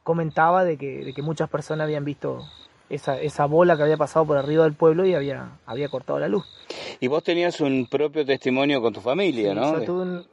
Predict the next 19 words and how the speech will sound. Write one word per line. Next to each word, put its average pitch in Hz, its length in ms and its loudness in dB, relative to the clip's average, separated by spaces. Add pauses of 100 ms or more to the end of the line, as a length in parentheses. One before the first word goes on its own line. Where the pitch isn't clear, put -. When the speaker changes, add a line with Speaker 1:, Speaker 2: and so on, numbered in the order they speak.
Speaker 1:
un 165 160 -6
avistamiento, 170 880 -6
eh, 131 500 -4 (220)
también 160 320 -4
fue, 160 720 -2 (320)
sí, - 120 -14
en, 160 600 -2 (200)
entre 170 320 2
los, 156 400 2 (580)
los 165 300 -4
ochenta 190 800 -4
y 156 160 -6
nueve, 196 360 -2
noventa 160 540 -8
fue, 127 200 -20
más 123 160 -16
o 123 40 -14
menos. 117 240 -14 (840)
Eh, 151 500 4